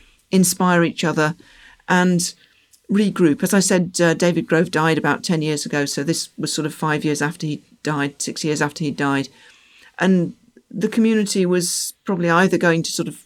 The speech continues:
all go its separate ways, and we'd probably never hear anything from it again, and, and so on. So I, I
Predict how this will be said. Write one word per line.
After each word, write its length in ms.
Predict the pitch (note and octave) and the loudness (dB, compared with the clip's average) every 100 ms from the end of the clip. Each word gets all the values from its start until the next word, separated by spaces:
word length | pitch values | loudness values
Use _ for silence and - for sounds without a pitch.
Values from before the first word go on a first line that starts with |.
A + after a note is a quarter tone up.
| _ | _
all 180 | - G3 | 2 4
go 140 | F#3 E3+ | 6 4
its 160 | - | 4
separate 400 | - F#3+ E3+ - | -2 -2 -4 -4
ways, 600 | G#3+ G3 C3 C#3 - - - - - - _ _ _ _ | -2 0 0 -2 -4 -8 -12 -20 -20 -20 _ _ _ _
and 160 | - F3 | -2 0
we'd 120 | E3+ | 2
probably 220 | E3+ E3 | 0 0
never 200 | E3+ D#3+ | 2 2
hear 180 | D#3+ D#3+ | 2 2
anything 480 | D3+ D3 D#3 D3+ - _ - | 0 -2 -2 -4 -4 _ -18
from 240 | - E3 | -4 -2
it 80 | D3 | 0
again, 520 | D3 F3 D#3 D3+ C#3+ - | -2 0 0 0 -4 -4
and, 400 | C#3+ C#3 C3 - | -4 -2 -6 -6
and 120 | D#3 | -6
so 220 | C#3+ D#3 C#3 | -2 -2 -2
on. 140 | A#2+ | -4
So 220 | - D#3+ | -2 -4
I, 80 | F3 | -2
I 180 | B3 B3+ | -4 -4